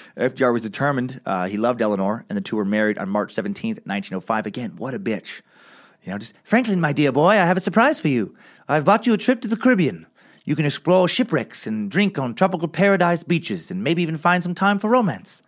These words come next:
"Thank you, Mother. I can't wait to tell Eleanor. She'll be delighted."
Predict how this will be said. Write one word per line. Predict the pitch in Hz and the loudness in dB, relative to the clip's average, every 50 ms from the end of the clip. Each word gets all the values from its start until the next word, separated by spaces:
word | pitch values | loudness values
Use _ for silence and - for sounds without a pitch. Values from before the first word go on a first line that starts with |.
| _ _ _ _ _ _ _ | _ _ _ _ _ _ _
"Thank | 170 185 165 - | 0 0 2 2
you, | 135 120 | 0 2
Mother. | 120 123 143 175 196 - - - - _ _ - _ _ | 2 4 4 4 4 2 0 -6 -16 _ _ -20 _ _
I | - 104 104 | -4 0 2
can't | 165 180 175 | 2 2 4
wait | 202 185 185 - | 4 2 2 2
to | 151 | 0
tell | - 165 170 175 | 2 4 4 4
Eleanor. | 202 208 185 147 123 107 87 80 - | 4 4 4 2 2 2 0 -2 -4
She'll | - - 110 | -6 -4 -2
be | 113 143 | -2 0
delighted." | 139 151 180 185 143 - 98 85 - - | 2 4 4 4 4 2 -2 -8 -10 -14